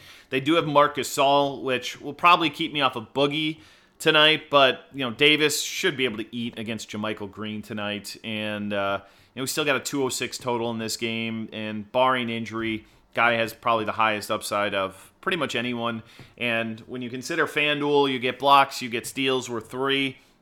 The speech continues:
That's what this guy does. He does everything. So it's gonna be tough to kinda keep him, I think, out of my lineups today. Much prefer him over Cousins today just because of the individual matchup he's gonna face.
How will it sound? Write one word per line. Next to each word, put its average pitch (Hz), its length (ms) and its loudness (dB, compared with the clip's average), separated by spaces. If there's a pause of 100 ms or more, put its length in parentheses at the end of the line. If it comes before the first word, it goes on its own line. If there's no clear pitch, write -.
(160)
That's 160 220 0
what 151 100 -6
this 151 160 -4
guy 139 300 4
does. 107 460 0
He 113 120 -10
does 120 220 -2
everything. 104 580 -4
So 104 420 -2 (380)
it's - 80 -16
gonna 156 200 -2
be 139 160 -2
tough 160 340 4
to 151 80 -4
kinda 135 240 -2
keep 139 320 -8
him, 127 180 0
I 117 160 0
think, 113 160 -6
out 110 220 2
of 101 60 -8
my 107 200 -2
lineups 101 500 -4
today. 104 420 -2 (200)
Much 175 300 2
prefer 139 340 -2
him 123 300 -2
over 113 240 -4
Cousins 113 480 -4
today 110 280 -6
just 147 280 -10
because 113 320 -6
of 98 60 -12
the 101 200 -8 (400)
individual 143 560 0
matchup 120 460 -2
he's 117 160 -8
gonna 110 180 -10
face. 107 520 -6